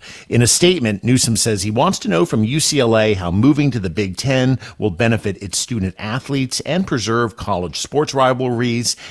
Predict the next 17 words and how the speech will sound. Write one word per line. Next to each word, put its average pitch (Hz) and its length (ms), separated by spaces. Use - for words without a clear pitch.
and 165 240
traditions 117 520
along 92 300
the - 80
Pacific 85 460
Coast. - 580
Last 95 320
month, 131 340
both 92 240
U 123 140
C 185 200
L 127 140
A 110 40
and 123 480
U 185 160
S 165 140
C 113 340